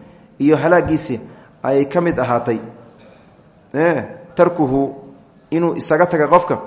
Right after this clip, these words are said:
istikhaarata Allaahi, Alla weyne inuu ka khayr miir dalbo. Khayrka inuu Alla u miiro, oo khayr saafi oo nadiif uu siiyo, inuu Ilaahay weydiisto, inuu isaga tago weeyaan. Taana shaqaawo waa. Wa min shaqaawati ibni Aadam, ibni Aadam dhurdarradiisa ayay ka mid ahaatay, sakhatuhu, carada uga caroona,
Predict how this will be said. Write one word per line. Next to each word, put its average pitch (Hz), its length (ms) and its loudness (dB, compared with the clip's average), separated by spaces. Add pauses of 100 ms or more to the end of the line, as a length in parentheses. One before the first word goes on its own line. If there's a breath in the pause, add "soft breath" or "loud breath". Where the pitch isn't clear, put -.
(280)
istikhaarata 123 680 0
Allaahi, 120 320 0
Alla 131 240 0
weyne 135 340 0
inuu 127 140 -4
ka 147 140 -8
khayr 120 260 -4
miir 113 200 -4
dalbo. 110 500 -2 (420)
Khayrka 147 300 0
inuu 135 160 -2
Alla 135 180 2
u 143 120 -2
miiro, 120 440 0
oo 117 60 -6
khayr 147 300 0
saafi 143 360 0
oo 127 260 -2
nadiif 147 380 0
uu 160 120 -4
siiyo, 120 280 -2 (500 loud breath)
inuu 160 200 0
Ilaahay 156 240 4
weydiisto, 123 500 0 (320 loud breath)
inuu 143 140 -4
isaga 127 260 -2
tago 107 240 -2
weeyaan. 104 320 0
Taana 131 200 0
shaqaawo 143 400 2
waa. 107 100 0 (460 loud breath)
Wa 131 80 -4
min 143 80 0
shaqaawati 156 460 2
ibni 135 120 -2
Aadam, 135 240 0
ibni 131 120 -4
Aadam 143 260 0
dhurdarradiisa 131 560 -2
ayay 123 160 -2
ka 151 80 -4
mid 160 140 -2
ahaatay, 113 240 -2 (240 loud breath)
sakhatuhu, 127 840 -2
carada 143 260 2
uga 139 160 4
caroona, 143 380 4